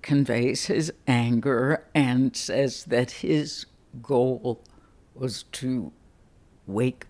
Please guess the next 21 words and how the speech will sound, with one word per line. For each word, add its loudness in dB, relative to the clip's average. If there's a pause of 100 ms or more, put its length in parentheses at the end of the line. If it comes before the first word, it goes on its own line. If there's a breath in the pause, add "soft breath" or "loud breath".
(140)
people -6 (340)
up. -10 (600 soft breath)
You 0 (480)
kind 0
of -6
focus -2
in -2
on 2
the -2 (260)
Aunt -4
Jemima 2
maple 0
syrup -4 (140)
in 4
that -2
shot -4
when 0
he's -6
fixing -4
breakfast. -8 (680 loud breath)
Intentional? -2